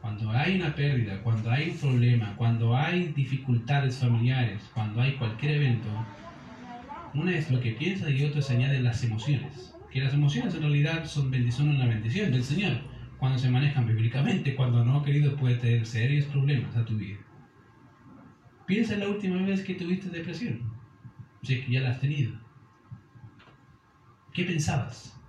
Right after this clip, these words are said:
¿Cómo te sentías? Yo creo que los que han pasado por saben muy bien eso,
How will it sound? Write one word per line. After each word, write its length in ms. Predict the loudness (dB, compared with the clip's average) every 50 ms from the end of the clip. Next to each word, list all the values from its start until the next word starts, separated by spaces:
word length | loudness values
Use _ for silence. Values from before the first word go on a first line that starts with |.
| -20 _ -20 -20 -20 -20 -20 -20 _ _ -20 -20 -20 -20 -20 -20 -20 -20 -20 -20 -20 -20 _ _ _ _ -10
¿Cómo 240 | -4 -2 0 0 0
te 120 | 0 0
sentías? 400 | 2 2 2 2 0 0 0 2
Yo 80 | 2 2
creo 180 | 2 0 0 2
que 80 | 2
los 140 | 2 2 2
que 100 | 2 0
han 140 | 0 0 0
pasado 260 | 0 0 0 0 0
por 240 | 0 0 0 0 0
saben 320 | 0 -2 0 0 2 2
muy 120 | 2 2 2
bien 160 | 2 2 2
eso, 220 | 2 0 -2 -6